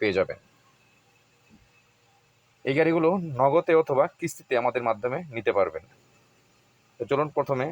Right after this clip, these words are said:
Tata Inter ভি টেনটি আপনাদের দেখাচ্ছি। কতটা চমৎকার করে দেওয়া হয়েছে কোম্পানি থেকে গাড়িটি, যা আপনি কেউ দেখলে অবশ্যই বলতে হবে এটা ব্র্যান্ড নিউ গাড়ি।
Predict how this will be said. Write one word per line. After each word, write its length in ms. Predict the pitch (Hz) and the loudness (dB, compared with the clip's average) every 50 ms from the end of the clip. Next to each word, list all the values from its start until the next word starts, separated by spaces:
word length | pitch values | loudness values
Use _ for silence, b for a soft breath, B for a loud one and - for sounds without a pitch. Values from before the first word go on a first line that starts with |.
| 185 - | -6 -4
Tata 180 | - 127 117 139 135 | -2 0 0 0 0
Inter 160 | 135 135 127 107 | 0 0 -2 -2
ভি 60 | 113 120 - | -2 -4 -4
টেনটি 200 | 139 127 113 127 123 | -4 -4 -2 -2 -2
আপনাদের 240 | - 123 117 110 113 98 | -2 -2 -4 -2 0 0
দেখাচ্ছি। 360 | 107 104 113 110 - - - 139 214 - _ _ _ _ _ - - - _ _ _ _ _ _ _ _ _ _ _ _ _ _ _ _ _ _ _ b b b b b b | 0 0 -2 -4 -6 -6 -8 -8 -8 -10 _ _ _ _ _ -20 -20 -20 _ _ _ _ _ _ _ _ _ _ _ _ _ _ _ _ _ _ _ b b b b b b
কতটা 280 | - 151 - - - 180 - 165 | -2 0 0 2 0 0 2 2
চমৎকার 420 | 156 165 165 - - - 160 160 - - | 2 2 2 0 0 0 0 2 2 0
করে 140 | 147 127 131 123 | 0 0 2 4
দেওয়া 180 | 120 123 127 120 | 4 4 4 4
হয়েছে 200 | 113 107 - - 101 110 | 2 0 -2 -4 -4 -2
কোম্পানি 260 | 113 104 107 98 98 - - | -2 0 -2 -2 -2 -2 -4
থেকে 160 | 87 - 101 95 98 | -4 -4 0 0 0
গাড়িটি, 260 | 92 85 - - 127 110 - - _ _ _ _ _ _ _ _ _ _ _ _ _ _ _ _ - | 0 0 -2 -8 -8 -8 -10 -16 _ _ _ _ _ _ _ _ _ _ _ _ _ _ _ _ 0
যা 100 | 98 123 135 | 2 4 4
আপনি 200 | 139 - 143 135 147 180 - _ _ _ _ _ _ _ _ _ _ - | 2 2 -2 -4 -4 -4 -6 _ _ _ _ _ _ _ _ _ _ -4
কেউ 120 | 135 147 151 135 123 | -2 0 0 0 0
দেখলে 200 | 143 139 - 147 131 | -2 0 2 2 2
অবশ্যই 300 | 123 143 147 - - 151 127 131 | 2 2 0 0 -2 0 0 0
বলতে 140 | 127 - 135 | 0 0 0
হবে 140 | 135 120 110 104 | 0 0 0 2
এটা 120 | 101 107 120 123 98 | 2 0 0 0 0
ব্র্যান্ড 220 | 104 113 113 117 | 0 0 0 0
নিউ 100 | 120 117 101 98 | 0 0 2 2
গাড়ি। 180 | 87 69 - | 0 0 -2